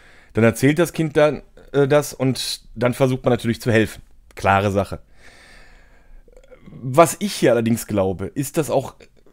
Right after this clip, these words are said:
wir kennen's ja heute, ne? Da, da läuft jemand an der Straße vorbei, da, vor ein paar Monaten, da läuft jemand an der Straße vorbei und Rainer sagt, der hat mich angegriffen.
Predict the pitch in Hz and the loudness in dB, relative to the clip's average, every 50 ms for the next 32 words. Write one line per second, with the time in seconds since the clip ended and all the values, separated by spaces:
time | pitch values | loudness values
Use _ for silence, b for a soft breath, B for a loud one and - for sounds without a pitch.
0 | _ _ 151 143 165 165 - - 160 165 151 - 160 135 123 120 110 101 - 92 | _ _ 2 2 2 4 4 2 2 2 2 2 2 4 4 4 4 2 0 -4
1 | 87 101 117 143 151 - - 123 117 127 120 127 120 - 113 123 123 127 135 139 | -2 -2 -2 -2 -2 -6 -8 0 2 2 2 2 0 -2 0 0 2 2 2 0
2 | 131 - 139 131 131 127 127 117 - - - 113 110 - - 127 143 151 143 139 | 0 -2 -2 -2 0 -2 -2 -4 -6 -6 -6 -6 -6 -4 -2 -2 -2 -2 -2 -2
3 | 127 131 113 110 107 80 - - 62 - _ - _ - - _ _ - - - | 0 2 2 2 0 0 -6 -18 -20 -20 _ -20 _ -20 -20 _ _ -20 -20 -20
4 | _ _ - - - 131 117 113 117 110 110 104 104 - - 101 110 120 127 120 | _ _ -14 -4 -2 -2 2 2 2 2 2 0 -2 -2 -2 0 2 2 2 2
5 | - 123 120 117 104 104 107 98 - 113 117 131 135 139 135 127 123 123 123 127 | 0 0 0 0 0 -2 -4 -4 0 2 2 2 2 0 -4 -2 0 2 2 2
6 | 127 - 117 113 101 113 117 120 120 104 110 110 104 117 107 - 107 98 95 90 | 2 2 -2 0 2 4 4 4 4 2 0 -2 -2 -2 -4 -4 -4 -6 -6 -6
7 | 92 87 80 - 67 - - | -6 -8 -10 -12 -14 -16 -18